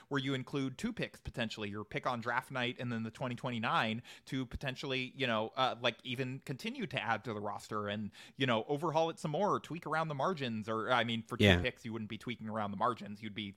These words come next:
Speaker 1: significantly sort of overhauling it and bringing in sort of, like, a big salaried player. Uh, and, you know, with the, with the contracts in here, like, I, I think that this, I, I think this is about a one pick move. Like, I think this was genuinely, like, a pretty fair trade.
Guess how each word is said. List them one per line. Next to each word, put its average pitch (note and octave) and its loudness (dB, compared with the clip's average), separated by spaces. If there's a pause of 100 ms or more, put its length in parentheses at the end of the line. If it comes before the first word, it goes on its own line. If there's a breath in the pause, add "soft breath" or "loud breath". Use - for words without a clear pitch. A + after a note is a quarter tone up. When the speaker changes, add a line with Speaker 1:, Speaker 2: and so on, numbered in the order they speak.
(120)
Speaker 1:
significantly A2+ -8 (220)
sort B2 0
of F#2+ -12
overhauling A2+ 0
it A2 -2
and A2+ -8
bringing A2+ -2
in G#2+ -4 (100)
sort A#2 -4
of, G2+ -12
like, G#2+ -4
a - -8
big A2+ -6
salaried G2+ -6
player. C3 -2 (260 soft breath)
Uh, A#2 6
and, C#3+ 0
you E3+ -4
know, D#3 0
with C#3+ -6
the, C3+ -4
with C#3 -4
the - -18
contracts D3+ -2
in D3 -10
here, C#3+ -6
like, C#3 -4
I, D3 0
I - 4
think - -6
that C#3+ -4
this, C#3+ -8
I, D3 2
I F3 6
think G3+ -6
this D#3 -6
is D3 -6
about C3+ 6
a - 2
one A#2 -2
pick - -10
move. G#2 -6
Like, A2+ -4
I C#3+ -2
think D#3 -10
this D3+ -10
was C3+ -8 (100)
genuinely, A#2+ -2
like, G#2+ -2
a A2+ -12
pretty A#2 -6
fair G2+ -6
trade. - -10